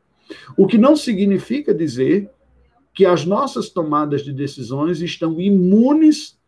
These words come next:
a fatores que, condi-,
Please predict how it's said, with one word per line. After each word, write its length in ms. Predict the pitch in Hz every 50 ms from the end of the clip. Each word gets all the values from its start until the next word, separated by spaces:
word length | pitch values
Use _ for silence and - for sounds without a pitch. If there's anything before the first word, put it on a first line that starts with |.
| _ _ _
a 160 | - 175 180 180
fatores 1300 | 185 - - 196 202 196 196 - _ _ _ 208 208 220 233 247 262 269 285 285 269 - - - - _ _ _ _ _ _ _ _ _ _ _ _ _ _ _ _ _ _ _
que, 520 | _ - 190 196 208 220 226 233 - - - _ _ _ _ _ _ _ _ _ _ _ _ _
condi-, 480 | - 214 262 302 320 285 214 214 -